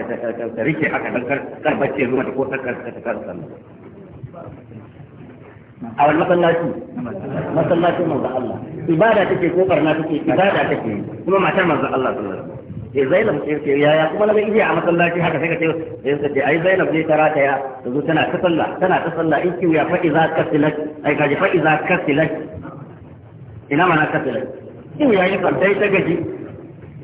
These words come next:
Au fatarat amsakat bihi. In ta gaji kiwo ya kasala ya zo maka sai ta kama. Kar ta, in ka zauna sai bacci ya zo, gyangyaɗi ya zo, sai ta kama waya ta tsaya kafin zuwa anjima, ta kama igiyar ta tsaya kafin zuwa anjima. Fa qala kullu, sai manzo Allah, "Ku kwance, a kwance,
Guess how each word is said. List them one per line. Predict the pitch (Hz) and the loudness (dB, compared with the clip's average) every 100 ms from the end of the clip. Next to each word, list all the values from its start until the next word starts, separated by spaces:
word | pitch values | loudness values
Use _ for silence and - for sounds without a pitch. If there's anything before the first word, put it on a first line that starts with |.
| - - - - - - | -20 -20 -20 -20 -8 2
Au | 196 | 4
fatarat | 202 220 196 180 175 | 4 4 4 4 4
amsakat | - 214 - - 143 | 2 2 2 0 0
bihi. | 127 107 - - - - - - | -2 -6 -8 -12 -16 -16 -10 -4
In | 160 | 0
ta | 175 | 2
gaji | 143 - | 2 0
kiwo | 139 160 | 0 2
ya | 143 | 2
kasala | - 147 147 135 | 2 2 2 4
ya | 131 | 4
zo | 135 | 2
maka | 135 135 | 0 -2
sai | 135 | -2
ta | 120 120 | -2 2
kama. | 127 120 101 - - | 4 4 0 -4 -2
Kar | 180 | 0
ta, | 160 - - | 0 -2 -2
in | 170 185 | 0 4
ka | 185 | 4
zauna | 185 170 | 4 4
sai | 165 151 | 2 2
bacci | 156 - | 2 2
ya | 131 | 2
zo, | 147 170 - | 2 0 0
gyangyaɗi | 143 135 143 | 0 2 4
ya | 156 | 4
zo, | 143 156 160 | 2 0 -2
sai | - 190 | 0 0
ta | 185 | 2
kama | 151 202 226 202 170 | 2 2 2 2 2
waya | 170 147 | 2 0
ta | 139 | -2
tsaya | 165 151 | 0 0
kafin | 135 - 165 | 0 -2 0
zuwa | 165 135 | 2 2
anjima, | 151 160 151 | 2 2 0
ta | 147 - | 0 0
kama | 202 175 | 2 2
igiyar | - - - | 2 0 0
ta | |
tsaya | 131 143 | -2 -2
kafin | 123 139 | -2 -2
zuwa | 139 123 | 0 0
anjima. | 113 104 98 - - - - - - - | -2 -4 -8 -12 -16 -20 -20 -20 -10 -4
Fa | |
qala | 165 196 185 - | 2 4 2 2
kullu, | 185 185 202 240 - - - - - | 2 2 2 2 2 0 -8 -12 -4
sai | 160 | -2
manzo | 156 | 2
Allah, | 156 156 | 0 0
"Ku | - | -2
kwance, | 226 226 135 | 2 2 2
a | 131 | 0
kwance, | 220 233 143 | 2 2 0